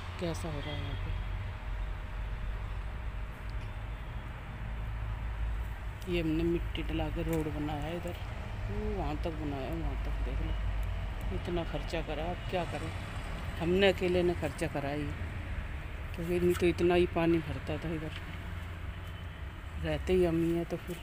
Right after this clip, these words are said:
क्या करें, लोगों का तो क्या दो दो जगह घर है तो लेके छोड़े हुए हैं लोगों ने, लेकिन दिक्कत हमें हो रही है क्योंकि हमारा घर नहीं है। इधर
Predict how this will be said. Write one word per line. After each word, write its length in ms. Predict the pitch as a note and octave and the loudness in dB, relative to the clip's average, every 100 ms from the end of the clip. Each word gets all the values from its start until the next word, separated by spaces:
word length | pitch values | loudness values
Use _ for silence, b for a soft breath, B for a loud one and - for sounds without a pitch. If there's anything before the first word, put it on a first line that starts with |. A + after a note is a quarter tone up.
| - - | -8 -4
क्या 140 | E3 | -4
करें, 260 | D3+ C#3 C#3+ - - - - - - - - - - - - - - E3 | -4 -6 -8 -8 -10 -10 -10 -12 -14 -14 -14 -14 -12 -14 -14 -16 -12 -6
लोगों 340 | E3 D#3+ E3 D#3+ | -4 -2 -4 -4
का 120 | E3 | -6
तो 140 | D#3+ E3 | -8 -4
क्या 120 | F3 F3 | -2 -2
दो 200 | F3 F3 | 0 0
दो 100 | F3 | 0
जगह 260 | E3 E3 E3+ | 0 0 -2
घर 200 | C#3+ D3+ | -4 -6
है 140 | D3+ D#3 | -6 -6
तो 160 | E3+ E3 - - - F3+ | -6 -8 -12 -14 -8 -2
लेके 320 | F3 E3 F3+ | 0 2 0
छोड़े 320 | - D#3+ D3+ | 0 -2 0
हुए 180 | D#3 D3+ | 0 0
हैं 80 | E3 | 0
लोगों 260 | F3 F3 | 0 0
ने, 140 | F#3+ B3 - - - - - - - - | -2 -2 -6 -18 -18 -18 -20 -20 -16 -6
लेकिन 320 | F3 G3 F#3 D#3 | -4 0 0 0
दिक्कत 400 | F#3+ - F#3+ F#3 | -6 -4 -4 -2
हमें 200 | D#3 D#3 | -4 -4
हो 120 | C#3 | -4
रही 120 | C#3+ | -6
है 60 | D#3 | -6
क्योंकि 280 | F3+ E3+ F3 | -6 -4 -2
हमारा 320 | D3+ D3+ D#3+ | -2 -2 -4
घर 280 | D3+ D3 D#3+ | -4 -6 0
नहीं 300 | D#3+ D#3 E3 | 2 2 0
है। 100 | F#3+ - - - - - - - - - - - - | -4 -10 -20 -20 -20 -20 -20 -20 -20 -20 -20 -16 -10
इधर 280 | E3 F3 | -4 -4